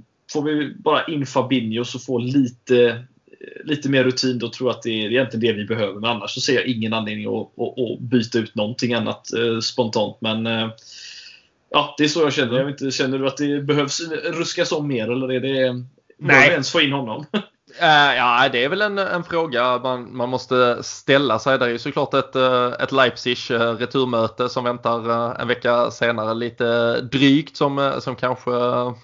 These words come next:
Speaker 2: så att säga, det är väl någonstans fifty fifty vilken av de här matcherna som är viktigast för säsongen. Eh, det fin-, det är väl hur man värderar nutid och framtid, eh, kanske med tanke på ett litet Champions League-avancemang nu kontra att, eh, säkra en plats i turneringen nästa säsong. Men, eh,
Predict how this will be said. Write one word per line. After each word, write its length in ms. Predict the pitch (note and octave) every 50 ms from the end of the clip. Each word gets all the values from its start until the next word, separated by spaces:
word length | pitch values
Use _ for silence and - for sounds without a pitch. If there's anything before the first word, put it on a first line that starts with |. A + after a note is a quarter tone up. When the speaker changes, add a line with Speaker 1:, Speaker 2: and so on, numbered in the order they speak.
| _ - - - - - - -
Speaker 2:
så 180 | - - A#2+ A2+
att 60 | -
säga, 180 | - - - A2 -
det 80 | A2+ A2
är 60 | A2
väl 180 | G#2 G#2+ G#2+ - -
någonstans 460 | B2 A#2 A2+ A2+ - - A2+ G#2+ -
fifty 320 | - - A2 - - A#2+ A2
fifty 340 | A#2+ A2 - - A#2 A2 A2
vilken 340 | - B2+ B2+ B2 - B2+ A2+
av 80 | A2+ A2+
de 100 | A2+ A2+
här 120 | A2 A2
matcherna 280 | A2+ A2+ - - A2+ A2
som 140 | - -
är 140 | A2+ A2+ A2+
viktigast 480 | G#2+ A#2 A2+ - - - A2+ G#2 - -
för 100 | A#2+ A2+
säsongen. 560 | - - G#2+ - A2 G#2+ G#2 A2 A2 A2+ A2+ A#2+
Eh, 260 | A#2 A2+ A#2 A2+ A2+
det 100 | A#2 A2
fin-, 160 | A#2+ A2+ A2 - - - - - - - -
det 80 | C#3+
är 40 | C#3
väl 120 | C#3 C#3 A#2
hur 200 | - D#3+ D3+ C#3
man 220 | C#3 C#3 C3+ B2+
värderar 600 | D3 C#3+ C#3 D3 E3 D#3+ C3+ A#2+ A2+ B2 B2 A#2+ - -
nutid 720 | C3+ B2+ C3+ C#3 C#3+ D#3 D#3+ - - - B2 A#2+ A#2+ A#2+
och 140 | - B2 A2+
framtid, 680 | - - C3+ C#3 D3 D3+ D#3 D#3 - B2+ A#2 A#2+ A#2+
eh, 240 | C3 B2+ C3 C3 C3 B2+
kanske 280 | C#3+ C#3+ C3+ - - A#2
med 120 | A#2 A#2
tanke 200 | A#2+ A#2 A2+ -
på 140 | - A#2 A#2
ett 260 | A#2 A#2 - - _ - - - - - - -
litet 460 | - F#3+ F#3 G#3+ G#3+ - - C#3+ C#3
Champions 340 | - F3+ D#3+ D#3 C#3+ D3+ -
League-avancemang 800 | E3+ E3+ D#3+ D#3 - - C#3 C3 C3+ C3 C3 - C#3+ B2+ C3 C#3
nu 200 | C3+ B2 A#2+ B2
kontra 400 | - - C3 B2+ A#2+ - B2 A#2+ A#2
att, 160 | A2+ - -
eh, 160 | B2 B2 A#2+
säkra 360 | A#2 - B2 A#2+ A#2+ - A2+ A#2
en 80 | A2
plats 300 | - - A#2 A2+ - -
i 140 | A#2 A2+ G#2+
turneringen 460 | - - A#2 A2+ G#2+ G#2+ G#2+ A2+ A2+
nästa 280 | A#2 A#2+ - - - A#2
säsong. 400 | - C3+ A#2+ C3+ A#2+ A2+ A2+ - -
Men, 420 | A#2+ A#2 A#2 A#2 A#2 A#2+ A#2+ B2
eh, 260 | B2 B2 B2 B2 B2